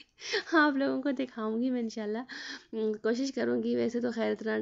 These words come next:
बंदा इतने अरसे बाद जा रही हूँ, सबसे मिलना होता है तो अच्छा नहीं लगता वहाँ पे। खैर वैसे भी कोई वीडियोज़ इस तरह बनाने भी नहीं देते। तो यहाँ पे चूड़ियों के डिज़ाइन बहुत ज़बरदस्त थे, देखने में बिल्कुल नहीं लग रहा था कि ये आर्टिफिशियल है, गोल्ड की लग रही थी।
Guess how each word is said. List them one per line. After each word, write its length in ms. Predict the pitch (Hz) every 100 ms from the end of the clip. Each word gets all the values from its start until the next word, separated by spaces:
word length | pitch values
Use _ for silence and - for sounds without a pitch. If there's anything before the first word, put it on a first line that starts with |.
| 208 214 214 220
बंदा 200 | 214 214
इतने 260 | 220 214 214
अरसे 200 | 208 208
बाद 240 | 202 202 202
जा 200 | 196 190
रही 100 | 202
हूँ, 80 |
सबसे 300 | 208 202 -
मिलना 300 | 208 190 196
होता 260 | 202 196 208
है 60 | 208
तो 140 | 196
अच्छा 240 | 202 -
नहीं 140 | 214 196
लगता 260 | 190 196
वहाँ 180 | 196 180
पे। 200 | 190 196
खैर 220 | 196 202
वैसे 260 | 190 185 202
भी 100 | 208
कोई 160 | 196 190
वीडियोज़ 400 | 175 180 202 208
इस 160 | -
तरह 100 | 202
बनाने 360 | 190 190 180 190
भी 100 | 214
नहीं 120 | 202
देते। 320 | 185 175 208 254 - - - - -
तो 180 | 220 226
यहाँ 220 | 240 226
पे 100 | 247
चूड़ियों 360 | 240 220 214 214
के 60 |
डिज़ाइन 380 | 208 202 196 202
बहुत 380 | 196 190 190 202
ज़बरदस्त 460 | 190 190 190 190 -
थे, 280 | 196 196 - - - 202
देखने 320 | 196 190 214
में 140 | 208
बिल्कुल 300 | 190 180 196
नहीं 120 | 214 226
लग 140 | 202
रहा 100 | 196
था 140 | 202
कि 100 | 196
ये 120 | 196 202
आर्टिफिशियल 680 | 196 185 196 214 233 254
है, 140 | 233 277 -
गोल्ड 380 | 247 240 247 233
की 120 | 269
लग 180 | 254 226
रही 180 | 226 220
थी। 200 | 254